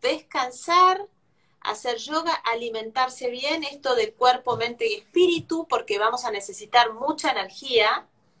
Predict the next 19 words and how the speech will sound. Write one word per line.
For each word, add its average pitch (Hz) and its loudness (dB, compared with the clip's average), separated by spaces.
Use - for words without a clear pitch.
para 196 6
esta 214 2
etapa, 151 -6
¿sí? 254 -10
Eh, 214 2
quiero 381 2
decir 285 -2
también, 196 -2
este, 170 -8
que 180 -2
lo 175 0
dice 226 0
Nana 196 4
Otone 226 2
y 196 -4
lo 170 0
dice 214 0
Elsa, 185 0
que, 220 6